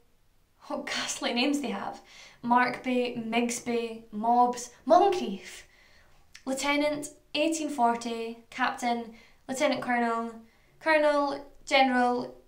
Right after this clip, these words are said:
eighteen ninety-six, Christian names, Ernest,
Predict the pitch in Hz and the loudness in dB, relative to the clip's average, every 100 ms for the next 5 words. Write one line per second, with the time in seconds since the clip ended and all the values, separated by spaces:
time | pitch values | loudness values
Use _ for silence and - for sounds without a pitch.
0 | - 320 320 269 240 233 - 240 233 - | -4 -2 0 0 -2 -4 0 0 0 -6
1 | - - - 302 302 269 247 233 226 226 | -10 -12 -8 -6 -4 -4 -4 -4 -6 -10
2 | 226 - - _ _ _ _ _ _ _ | -12 -14 -16 _ _ _ _ _ _ _
3 | _ _ 247 240 247 247 247 - | _ _ -2 0 0 -2 -4 -10